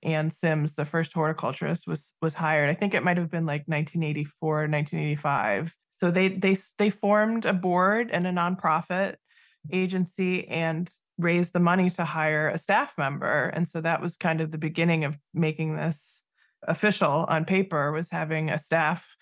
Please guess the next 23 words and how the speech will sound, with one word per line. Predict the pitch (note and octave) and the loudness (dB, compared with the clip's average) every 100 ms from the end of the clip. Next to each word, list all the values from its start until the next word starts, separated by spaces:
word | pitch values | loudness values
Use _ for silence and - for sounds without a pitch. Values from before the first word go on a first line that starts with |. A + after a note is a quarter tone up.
| - _ _ | -20 _ _
horticulturist | E3 F3+ F#3 F3 F3+ D#3+ F3 - | -2 0 0 0 0 0 -2 -4
who | E3+ | -4
would | D#3+ D#3+ F3 - _ _ - | -2 -4 -8 -14 _ _ -2
oversee | E3+ E3+ F3 - F3+ E3+ E3+ E3+ E3+ | 0 2 -2 0 2 2 2 2 0
the | E3 | 0
work | E3 F3+ - | 0 0 0
that | D#3+ | -2
needed | E3+ E3+ E3+ | 0 -2 -4
to | F3 | -2
be | E3+ | 2
done | E3+ E3+ F3+ | 2 4 2
weekly | G#3+ - G#3 G3+ G3 | 2 0 2 2 2
and | - D3+ D#3 | 0 -2 -2
liaison | D#3+ E3 D#3 D#3+ | -2 -2 -2 -4
with | D#3 | -4
the | D#3 | -4
National | D3+ D#3 D#3+ | -4 -4 -2
Park | G#3+ G#3 | 0 0
Service | - F3+ E3+ - | 0 0 0 -2
to | E3+ | -2
make | D#3 | -2
sure | D3 E3 D#3 | -2 -2 0
that | D3 - | -2 -4